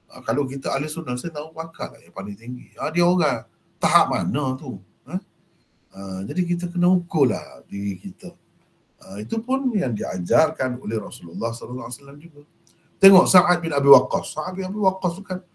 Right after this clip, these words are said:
sahabat sepuluh juga tu. Eh? Sahabat yang dijanjikan syurga. Dia nak belanjakan semua harta dia, Nabi tak bagi. Ha, tengok. Ah, akhir sekali, ah, dah minta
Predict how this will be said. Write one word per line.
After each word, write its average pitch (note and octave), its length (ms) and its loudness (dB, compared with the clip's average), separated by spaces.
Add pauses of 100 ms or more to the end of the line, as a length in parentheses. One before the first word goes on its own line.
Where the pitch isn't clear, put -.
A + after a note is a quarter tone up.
(120)
sahabat G3 400 4
sepuluh G#3 320 10
juga F#3+ 320 6
tu. G3 320 -4 (320)
Eh? G#3 180 -4 (460)
Sahabat E3+ 400 0
yang E3+ 160 -2
dijanjikan F3+ 480 2
syurga. F3 320 0
Dia F#3+ 160 -2
nak G3+ 240 0
belanjakan B2+ 640 2
semua E3 720 2
harta E3+ 240 -2
dia, G3+ 160 -4
Nabi G#3 240 2
tak G#3 160 0
bagi. F#3+ 400 -2 (160)
Ha, G2+ 160 -14
tengok. F#2 240 -16 (1040)
Ah, G2 400 -2
akhir E3 240 0
sekali, A3+ 480 -2 (400)
ah, D3 720 -8
dah C3+ 480 -2 (240)
minta C3+ 640 -2